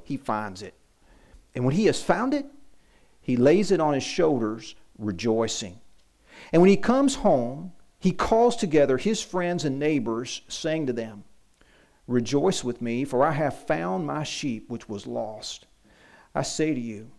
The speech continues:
that likewise there will be more joy in heaven over one sinner who repents than over ninety-nine just persons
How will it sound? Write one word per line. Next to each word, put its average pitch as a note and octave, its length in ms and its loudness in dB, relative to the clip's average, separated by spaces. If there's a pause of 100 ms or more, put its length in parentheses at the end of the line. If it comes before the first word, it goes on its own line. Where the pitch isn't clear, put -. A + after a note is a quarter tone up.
(280)
that - 180 2
likewise D#3+ 760 0
there D3 100 2
will C#3 80 2
be B2+ 140 -2
more C#3+ 360 0
joy D#3 500 -2
in A#2 200 -4
heaven D3+ 460 -4
over A#2+ 260 -2
one D#3+ 320 -4
sinner C3 400 -4
who A#2+ 100 -4
repents A#2+ 540 -4
than C3+ 140 -2
over A#2 180 0
ninety-nine C#3 680 -2
just D3+ 340 -4
persons B2 600 -8